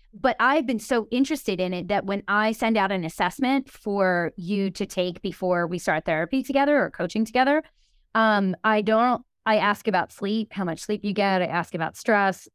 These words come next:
all that. I also ask how much play you get. And people are like, "I don't even know what this means. What are you asking me?" So, um, it's,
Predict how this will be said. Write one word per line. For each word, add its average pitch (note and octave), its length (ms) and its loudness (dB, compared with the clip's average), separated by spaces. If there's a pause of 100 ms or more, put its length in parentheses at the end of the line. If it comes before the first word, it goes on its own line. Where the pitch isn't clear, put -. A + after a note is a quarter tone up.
(180)
all G3 140 2
that. G3 300 0
I F3+ 140 -2
also F#3+ 320 0
ask F#3 280 -2
how F3+ 120 -4
much F3 220 -4
play D#3+ 160 -6
you E3 140 -6
get. - 260 -10 (720)
And G#3 180 -2
people G#3+ 240 0
are F#3+ 220 2
like, F#3 280 0 (360)
"I E4+ 100 4
don't B3+ 260 -2
even C#4 240 2
know C4 160 4
what D4+ 180 0
this B3 200 0
means. A#3 600 -2
What B3+ 160 2
are F4 40 -2
you G4 220 0
asking A#3+ 460 0
me?" F3 320 -4
So, A3 420 2 (440)
um, G#3+ 460 4 (100)
it's, C4 200 0